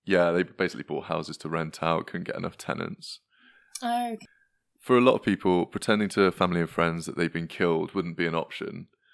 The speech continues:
Speaker 1: However, it's the option that John decided to go with, and he managed to convince Anne to go along with it.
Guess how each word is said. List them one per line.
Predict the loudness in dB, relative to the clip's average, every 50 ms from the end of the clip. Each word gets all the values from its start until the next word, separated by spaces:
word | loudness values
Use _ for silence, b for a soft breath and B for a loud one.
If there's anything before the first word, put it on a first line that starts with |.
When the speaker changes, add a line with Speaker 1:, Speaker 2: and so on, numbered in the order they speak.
| b b b b b b _
Speaker 1:
However, | 0 0 0 2 2 2
it's | 2 2 2
the | 2 2 2
option | 2 0 -2 -2
that | -2 0
John | 2 2 2 2 0
decided | 0 0 2 2 2 0 -2
to | -2
go | 0 2 4 4 4
with, | 2 0 0 -2 -4 -6 -10 -8
and | -6 -2
he | 0
managed | 0 2 0 0 -2 -6
to | -10
convince | -10 -6 -2 -2 -2 -2 -2 -4
Anne | -6 -6 -6 -8
to | -8
go | -8 -6 -6
along | -6 -6 -4 -4
with | -4 -2
it. | -2 -4 -4